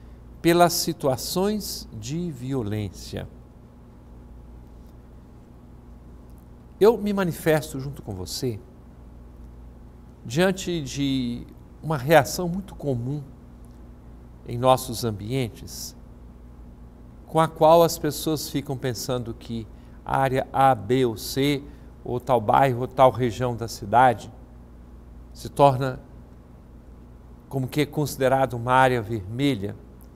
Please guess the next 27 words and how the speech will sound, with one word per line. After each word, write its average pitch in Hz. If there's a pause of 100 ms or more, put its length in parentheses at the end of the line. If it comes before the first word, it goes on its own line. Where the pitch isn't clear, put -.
(180)
área 120
perigosa. 117 (2750)
E 147
eu 180
quero 196 (440)
protestar 170
contra 156 (1200)
o 113
preconceito 160
que 135
se -
cria 135 (680)
em 110
relação 127
a -
algumas 123
áreas 117
de 120
nossa 113
cidade. 104 (1080)
Não 175
só 151
da 131
nossa 131
cidade 113
de 113
Belém, 156